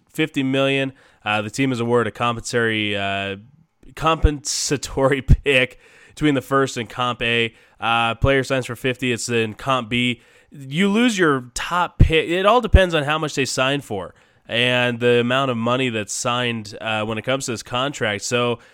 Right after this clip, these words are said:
likely, if the Angels are to sign, say, Gerrit Cole, uh, he's gonna sign for over fifty million dollars. So the Angels would lose their second highest pick. Now, they don't have a comp pick because they're likely not gonna give, uh, Cole Calhoun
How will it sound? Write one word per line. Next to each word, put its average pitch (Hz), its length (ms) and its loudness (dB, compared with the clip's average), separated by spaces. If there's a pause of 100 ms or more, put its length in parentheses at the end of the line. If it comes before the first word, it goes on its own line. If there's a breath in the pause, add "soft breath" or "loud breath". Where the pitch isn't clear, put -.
(180 loud breath)
likely, 175 640 0
if 123 160 -6
the 131 120 0
Angels 139 380 0
are 120 160 2
to 131 60 -6
sign, 127 380 -2
say, 113 440 -4 (100)
Gerrit 113 380 -2
Cole, 120 460 -4 (240 soft breath)
uh, 104 260 0
he's 120 220 -2
gonna 131 180 0
sign 131 240 0
for 117 120 -2
over 113 160 -2
fifty 127 280 -4
million 123 280 0
dollars. 107 320 -2
So - 80 -6
the 123 80 -2
Angels 143 380 -2
would 131 240 2
lose 139 260 2
their 117 140 -2
second 143 560 -4
highest 123 500 -4
pick. 131 400 -4 (320 soft breath)
Now, 123 300 0
they 123 120 0
don't 131 300 0
have 143 280 -4
a 117 220 -2
comp 143 440 -6
pick 113 320 -2
because 113 420 -4
they're 117 160 0
likely 120 340 -4
not 113 160 -6
gonna 110 160 -4
give, 113 260 -2
uh, 104 160 -2
Cole 131 260 -4
Calhoun 117 640 -4